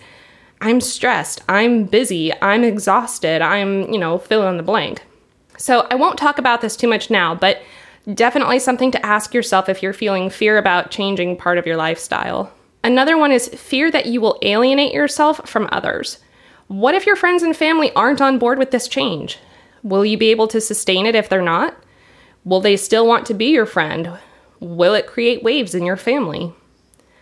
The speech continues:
Fear of the unknown. What else will change if you make this change?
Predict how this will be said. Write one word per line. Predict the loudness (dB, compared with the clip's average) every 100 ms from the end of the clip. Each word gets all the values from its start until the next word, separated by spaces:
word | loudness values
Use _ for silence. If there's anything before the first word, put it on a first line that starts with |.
| _ _ _ _
Fear | -2 2 4
of | 4
the | 2
unknown. | 2 2 2 0 -4 -10 -12 _ _ _ _ _ _ _ _ _ -2
What | 2
else | 2 2 -2
will | -4
change | -2 -2 -4
if | -4
you | -4
make | -4 -6
this | -8
change? | -8 -8 -8 -10 -12